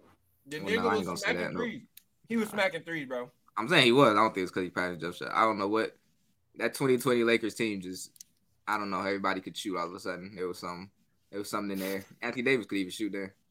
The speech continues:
Speaker 2: That's the last time he, that's the only and last time he could shoot his whole career,
Speaker 1: He definitely
Speaker 2: somehow.
Speaker 1: was ble-, he was bleeding that motherfucker.
Speaker 2: I don't know how. And then went back to, see, I think that was a problem too. I think that's Anthony Davis' problem, is that he did that,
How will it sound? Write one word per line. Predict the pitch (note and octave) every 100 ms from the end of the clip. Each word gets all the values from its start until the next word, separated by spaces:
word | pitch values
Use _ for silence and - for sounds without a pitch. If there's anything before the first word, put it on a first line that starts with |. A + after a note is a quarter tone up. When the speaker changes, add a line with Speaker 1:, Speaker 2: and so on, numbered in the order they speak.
| _ _
Speaker 2:
That's | G2+
the | F#2+
last | G#2 G#2+
time | A2 A2
he, | A2
that's | G#2+
the | F#2
only | A#2+ B2+
and | B2 A2+
last | B2+ B2
time | C3 B2+
he |
could | B2 A#2+
shoot | C#3 G#2
his | G#2
whole | A2+
career, | C3 B2+
Speaker 1:
He | G2+
definitely | B2+ C#3 G#2+
Speaker 2:
somehow. | F#2+ G2 -
Speaker 1:
was | D#3+
ble-, | E3+
he | D#3+
was | D#3
bleeding | G#2+ A#2 C#3+ B2
that | A2
motherfucker. | G#2+ G#2 G2 _ _ _ _ _
Speaker 2:
I | -
don't | G2
know |
how. | G2+ G2 G2 G#2+
And | G2+
then | F2+ F#2 G2+ - _
went | D#2 D#2+
back | E2+ - -
to, | E2+ D2 - _ _ _
see, | - F3 G#3+ _ _ -
I |
think | - D3
that | D3
was | C#3
a |
problem | C3 C#3+ C#3
too. | C3+ A2+ G2 _ _
I | B2
think | C3
that's | C#3+ A#2+
Anthony | A#2 G#2
Davis' | G#2 B2+
problem, | - E2 F#2+ - _ _ -
is |
that | F#2+
he | G2
did | A2+ A#2+ A#2+
that, | C#3 -